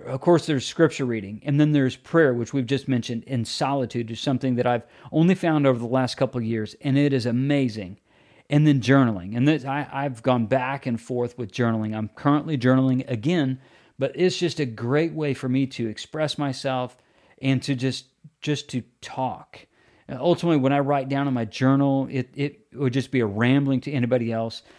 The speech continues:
But I know that it makes sense to God, so it's absolutely worth it. So takeaway number one is we need to have a relational presence. Takeaway number two is we need to be spiritual connectors. Takeaway number three, if we're gonna, to better our family culture, is to be a provider.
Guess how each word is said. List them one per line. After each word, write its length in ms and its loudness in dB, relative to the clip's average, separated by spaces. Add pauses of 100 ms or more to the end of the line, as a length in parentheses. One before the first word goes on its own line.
(280)
But 120 0
I 60 2
know 200 4
that 120 4
it 40 -2
makes 240 -2
sense 240 -4
to 80 -8
God, 320 -4
so 100 -6
it's 200 -8
absolutely 580 -4
worth 320 -10
it. 200 -16
So 160 -2
takeaway 420 2
number 200 2
one 320 2
is 140 -6
we 80 0
need 140 2
to 60 2
have 120 0
a 20 -2
relational 400 0
presence. 460 -6 (400)
Takeaway 280 4
number 180 2
two 180 4
is 100 0
we 100 0
need 140 2
to 60 4
be 80 -2
spiritual 440 0
connectors. 500 -2 (380)
Takeaway 280 2
number 180 4
three, 560 0
if 100 -14
we're 80 -4
gonna, 200 0 (440)
to 200 2
better 420 2
our 140 -2
family 320 0
culture, 420 -2
is 200 -8
to 100 -4
be 260 0
a 140 -2
provider. 640 -6